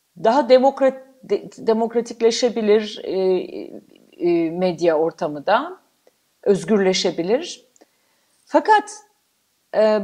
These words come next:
haberlerin, e,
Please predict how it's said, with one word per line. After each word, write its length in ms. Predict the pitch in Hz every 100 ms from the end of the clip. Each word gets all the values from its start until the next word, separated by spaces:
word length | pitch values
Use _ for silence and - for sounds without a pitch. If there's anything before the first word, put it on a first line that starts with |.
| 175 175 - _ _ _ _ _ _ _ _ _ _
haberlerin, 1120 | - 214 247 285 285 302 294 302 294 277 -
e, 380 | - 226 233